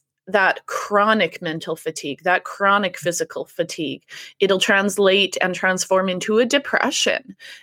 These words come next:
and a chronic sadness where you're crying a lot. So what can we do?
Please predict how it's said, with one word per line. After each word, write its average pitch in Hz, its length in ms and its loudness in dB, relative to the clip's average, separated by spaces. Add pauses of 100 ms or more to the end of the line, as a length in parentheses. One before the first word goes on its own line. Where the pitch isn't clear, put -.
(160)
and 190 360 -2
a - 60 -4
chronic 190 380 -2
sadness 175 600 0
where 185 100 0
you're 180 140 -4
crying 170 480 0
a 156 80 -8
lot. 85 420 -2 (300)
So 269 580 2 (840)
what 277 400 0
can 277 180 2
we 240 120 -2
do? - 260 -8